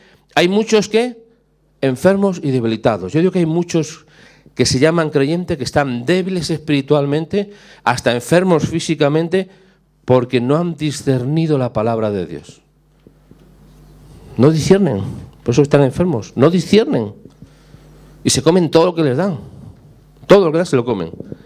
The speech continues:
"Entre vosotros, y muchos duermen", o sea, han muerto. "Si pues nos examinásemos a nosotros mismos", no hace falta que nadie me examine, con que me mire a mí mismo ya me di cuenta de lo que soy.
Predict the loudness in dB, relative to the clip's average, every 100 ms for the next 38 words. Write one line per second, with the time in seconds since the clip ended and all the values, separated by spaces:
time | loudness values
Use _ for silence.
0 | -20 -20 -20 -20 -20 -20 -20 -20 -20 -20
1 | -20 -20 -20 -20 -20 2 4 4 2 2
2 | 2 2 -2 -2 -2 2 2 2 0 2
3 | 2 2 -2 -8 -4 -4 -2 -2 -2 -2
4 | -6 -16 -20 _ _ _ _ _ -20 -20
5 | _ _ -4 -2 -2 2 4 4 4 0
6 | 0 0 0 2 0 0 -2 -2 -2 -2
7 | -6 -6 -4 -2 -4 -2 -2 -2 0 2
8 | 2 0 -4 -20 _ _ _ _ _ _
9 | _ _ _ _ _ -20 -20 -18 -4 2
10 | 2 4 4 2 0 0 2 2 0 0
11 | 2 2 0 0 -2 0 0 0 0 0
12 | 0 0 0 0 0 -2 -2 -2 -2 -2
13 | -6 -6 -8